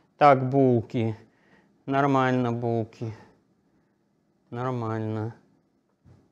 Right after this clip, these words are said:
А кто вот это, я вот, вот до боли знакомое лицо, но вспомнить не могу. Видите, уже всё. Медийные личности куда-то уходят. Кто это? Ну, очень знакомое лицо, ну,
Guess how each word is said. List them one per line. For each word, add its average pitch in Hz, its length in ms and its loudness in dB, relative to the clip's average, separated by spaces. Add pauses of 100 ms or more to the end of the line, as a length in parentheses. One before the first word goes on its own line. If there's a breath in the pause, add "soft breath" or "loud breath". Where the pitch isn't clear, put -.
(420)
А 143 140 4
кто 240 300 8
вот 190 220 6
это, 226 280 8
я 165 260 8
вот, 165 460 0 (640)
вот 180 420 2
до 180 160 10
боли 202 340 6
знакомое 151 540 4
лицо, 185 500 0 (420 soft breath)
но 143 200 4
вспомнить 131 720 2
не 113 100 0
могу. 107 460 0
Видите, 139 480 -2
уже 110 380 -2
всё. 107 420 -2 (580 soft breath)
Медийные 143 600 6
личности 156 480 2
куда-то 135 480 4
уходят. 226 800 6 (800)
Кто 190 400 0
это? 220 320 -2
Ну, 196 240 4
очень 127 340 2
знакомое 117 480 -4
лицо, 175 400 2
ну, 185 400 -2